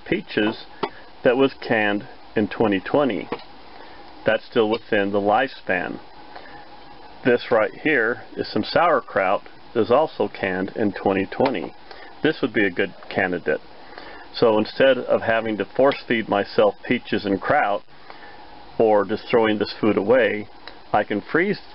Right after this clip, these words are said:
dry this food and extend the shelf life. That way I will have this food in the future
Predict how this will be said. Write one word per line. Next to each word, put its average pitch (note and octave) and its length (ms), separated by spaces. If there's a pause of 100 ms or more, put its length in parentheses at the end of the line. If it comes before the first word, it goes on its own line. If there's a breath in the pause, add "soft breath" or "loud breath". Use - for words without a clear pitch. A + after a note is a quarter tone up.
dry G2 280
this G2 240 (100)
food G2 360 (540)
and G#2+ 140
extend G2 440
the F#2 80
shelf A2 320 (100)
life. F#2+ 300 (720)
That B2 240
way G2+ 240
I G2+ 120
will G2+ 120
have G#2 280
this G2 280
food G#2 260
in G2+ 160
the F2+ 80
future G2 640